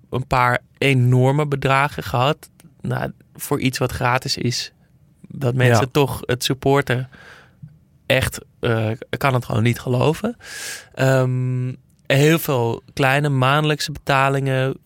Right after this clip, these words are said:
Speaker 1: eenmalige stortingen. Ja,
Speaker 2: Van alles, ja.
Speaker 1: ja, v-, nogmaals, voor iets wat gratis is, toch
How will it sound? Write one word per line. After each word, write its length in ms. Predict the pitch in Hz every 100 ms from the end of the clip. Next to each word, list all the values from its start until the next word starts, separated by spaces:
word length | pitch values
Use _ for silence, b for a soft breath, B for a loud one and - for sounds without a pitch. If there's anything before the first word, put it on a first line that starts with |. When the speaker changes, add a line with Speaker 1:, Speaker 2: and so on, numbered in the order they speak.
| - -
Speaker 1:
eenmalige 800 | 131 135 123 123 131 127 135 131
stortingen. 680 | - 139 127 127 123 123 - B B B -
Ja, 260 | 123 113
Speaker 2:
Van 140 | 123 117
alles, 420 | 113 107 - - -
ja. 320 | 113 101 98 - -
Speaker 1:
ja, 240 | - 147 123
v-, 100 | -
nogmaals, 520 | - 143 170 156 127 -
voor 140 | 143
iets 200 | - -
wat 160 | 151 -
gratis 480 | 151 147 180 156
is, 200 | - 123
toch 280 | - 175 -